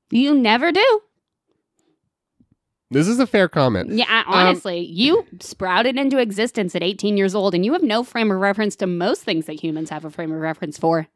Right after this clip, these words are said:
Speaker 2: So, ignoring your rude comment, Steepster,
Speaker 1: <laughs>
Speaker 2: Steepster works by tasting notes.
Speaker 1: Okay.
Speaker 2: Uh, similar to Beer Advocate, but you don't always have to put a score. You c-, so some of
Speaker 1: Oh.
Speaker 2: these will be unscored.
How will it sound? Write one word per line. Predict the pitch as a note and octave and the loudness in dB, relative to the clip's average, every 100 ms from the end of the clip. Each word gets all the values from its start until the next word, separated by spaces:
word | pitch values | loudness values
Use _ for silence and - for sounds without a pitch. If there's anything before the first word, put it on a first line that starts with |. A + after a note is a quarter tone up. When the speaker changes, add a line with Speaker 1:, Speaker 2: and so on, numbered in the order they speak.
| - | -8
Speaker 2:
So, | - G#3 G3 G3+ - _ _ _ F#3+ | 0 2 2 -2 -8 _ _ _ -2
ignoring | E3+ F#3 A3 G#3 | 2 4 6 6
your | D#3+ C3 | 4 4
rude | B2+ C3+ B2 | 4 2 2
comment, | C#3+ C#3 C3 | 2 4 2
Steepster, | - A3 A3+ - D#4+ B3 A3 F#3+ C3+ - F#4 - | -2 -2 0 0 2 4 6 4 -2 -8 -12 -10
Speaker 1:
<laughs> | D#4 - C#4 | -12 -14 -16
Speaker 2:
Steepster | D#3+ - A#3 - - G#3+ F#3 | -10 -4 -2 0 4 4 6
works | F3+ - | 2 0
by | - | -2
tasting | C3 D#3+ D#3 - E3 | -2 -2 -4 -2 0
notes. | F3+ F#3+ - - - - | 0 0 -4 -18 -14 -4
Speaker 1:
Okay. | B3+ B2+ B2 | 2 4 2
Speaker 2:
Uh, | - | 0
similar | - G#3 A#3 A3 | -2 0 2 2
to | |
Beer | D#3 D3+ | 2 2
Advocate, | C#3+ B2 C3 B2 | 2 0 -4 -2
but | B2+ | -2
you | B2+ | 0
don't | D3 D3 | 0 0
always | C3 C3 B2+ | 2 2 2
have | C#3 A#2 | -2 -6
to | A#2 | -4
put | A2+ | -6
a | F2+ | -6
score. | - G2+ G2 A2 - - | -6 -2 0 -2 -6 -2
You | A3 B3+ | 2 4
c-, | C5+ C5+ | 4 4
so | F#3+ | 4
some | F3+ F#3 | 4 2
of | |
Speaker 1:
Oh. | G#3 | 2
Speaker 2:
these | F#3+ | 2
will | D#3+ | 2
be | D3 C3 | 2 2
unscored. | A#2+ A2+ G2+ D#2+ | 0 0 -4 -4